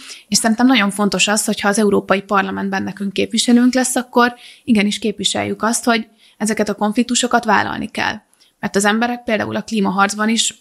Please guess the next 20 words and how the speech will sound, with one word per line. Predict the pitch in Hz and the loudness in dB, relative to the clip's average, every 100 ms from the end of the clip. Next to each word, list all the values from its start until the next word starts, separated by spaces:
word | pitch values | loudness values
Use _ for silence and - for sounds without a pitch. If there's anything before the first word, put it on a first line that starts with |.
| _ | _
magukra | 226 208 190 185 | 2 2 -2 -2
hagyva | 190 190 190 | 0 0 0
érzik | 202 - 196 - - - | -2 -2 -6 -6 -10 -2
magukat | 196 202 - 185 | -2 -2 -4 -4
szerintem, | - 220 214 247 247 | -2 -2 -2 0 0
mert | 226 220 | 0 -2
azt | 196 - | -6 -4
érzik, | 208 214 233 - | -4 -4 -8 -2
hogy, | 214 220 - - - - | 0 0 -6 -20 -20 -6
hogy | 214 | 0
igen, | 208 196 | 2 2
a, | 196 196 190 - _ | 4 2 0 -2 _
rajtam | - 214 214 214 | 0 0 2 0
megsarcolják | 220 214 - 185 - 190 196 190 | 0 2 0 0 0 0 0 -2
azt, | 202 - | -4 -4
hogy | 196 | -4
én | 196 190 190 | -2 -2 -2
csak | - 202 | -4 -4
papírszívószállal | - 185 208 - 214 220 226 - 226 233 | -4 -4 -4 0 0 0 -2 2 4 4
igyak, | 233 240 269 | 2 2 0